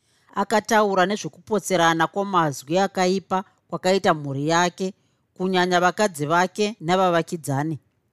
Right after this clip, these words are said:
Kutaurwa kwamashoko wakaipa pamwe nezvakazoitika mumhuri yake, zvose zvakataurwa. Mudzamiri akaenderera mberi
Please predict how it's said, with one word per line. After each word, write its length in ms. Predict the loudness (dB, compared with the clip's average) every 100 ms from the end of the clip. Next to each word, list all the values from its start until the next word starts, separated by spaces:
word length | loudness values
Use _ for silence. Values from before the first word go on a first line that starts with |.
| _ _ _ _ _ _ _ _ _
Kutaurwa 720 | -8 -2 0 2 0 -2 -2
kwamashoko 640 | -2 -2 -2 -2 -4 -2
wakaipa 680 | 0 0 0 0 0 -2 -6 -6 _ _ _ -2
pamwe 280 | 0 2 0
nezvakazoitika 1040 | -2 -2 0 0 0 -4 -4 -8 -2 -2
mumhuri 440 | -2 -4 -4 0
yake, 460 | 2 2 0 -6 -8 _ -12
zvose 340 | -6 -4 -2
zvakataurwa. 720 | -4 -2 -4 -2 -2 -2 -6 _ _ _ _ _ _
Mudzamiri 640 | -10 -6 0 0 0 0 2
akaenderera 720 | 2 0 -2 0 -2 0 -2
mberi 460 | 0 0 0 -2